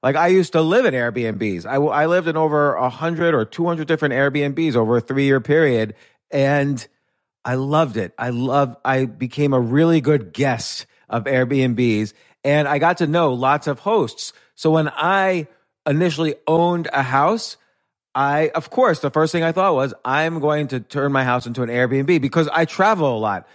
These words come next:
So why leave my house unused when I can make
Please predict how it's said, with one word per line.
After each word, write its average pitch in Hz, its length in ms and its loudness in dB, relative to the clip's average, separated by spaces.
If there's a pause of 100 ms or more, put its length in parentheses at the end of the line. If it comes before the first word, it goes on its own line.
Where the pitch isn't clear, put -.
(200)
So - 160 -4
why 170 340 0
leave 175 380 0
my 156 140 0
house 156 400 -2 (320)
unused 156 840 2 (200)
when 135 320 0
I 135 140 0
can 127 180 -2
make 131 360 2